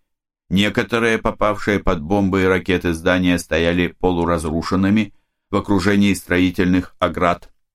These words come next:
Граффити на заборах и стенах давали ясное представление о том, какие уроки извлекли местные патриоты из проигранных их страной сражений.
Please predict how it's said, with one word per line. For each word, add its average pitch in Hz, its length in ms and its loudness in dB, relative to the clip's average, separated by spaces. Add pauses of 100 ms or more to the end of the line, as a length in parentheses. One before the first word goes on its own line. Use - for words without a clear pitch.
(460)
Граффити 120 600 -2
на 135 200 2
заборах 117 560 -2
и 101 80 2
стенах 95 480 -2
давали 90 380 2
ясное 87 480 0
представление 80 800 -2
о 69 60 -6
том, 104 320 0 (480)
какие 180 360 0
уроки 180 540 2
извлекли 92 560 0
местные 87 520 -2
патриоты 104 800 0
из 98 140 -2
проигранных 90 880 0
их 95 180 -2
страной 85 500 -2
сражений. 71 680 -8